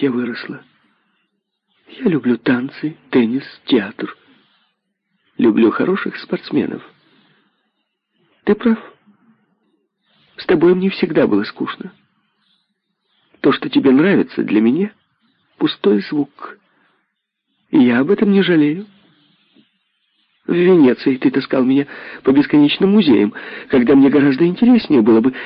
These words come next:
играть в гольф в Сандвиче». Примечание. Сандвич —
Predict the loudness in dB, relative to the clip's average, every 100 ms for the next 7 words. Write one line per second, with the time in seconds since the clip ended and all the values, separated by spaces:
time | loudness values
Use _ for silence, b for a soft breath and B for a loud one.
0 | B 0 2 0 -2 -4 2 2 2 -4
1 | -12 -16 B B -6 -2 0 0 -2 -2
2 | -4 -8 b b b b b b b b
3 | b b _ _ _ _ _ _ _ _
4 | _ _ _ _ _ _ _ _ _ -4
5 | 0 0 0 -4 -6 -12 -18 _ _ -20
6 | _ -6 0 0 0 -2 -6